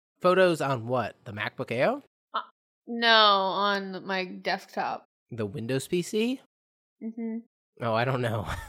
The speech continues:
Speaker 1: <laughs>
Speaker 2: Exact-, yeah, okay. See, that's my problem, Michael. My, I, I,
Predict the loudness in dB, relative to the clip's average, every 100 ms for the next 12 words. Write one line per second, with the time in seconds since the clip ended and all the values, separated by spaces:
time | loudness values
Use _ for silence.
0 | 0 0 0 -6 -20 0 2 2 4 4
1 | 10 10 10 10 10 10 8 6 2 -12
2 | -2 4 4 4 0 4 4 2 0 0
3 | 0 -4 -4 2 6 6 4 0 -6 _
4 | _ _ _ 4 4 2 -16 _ _ _
5 | 2 6 6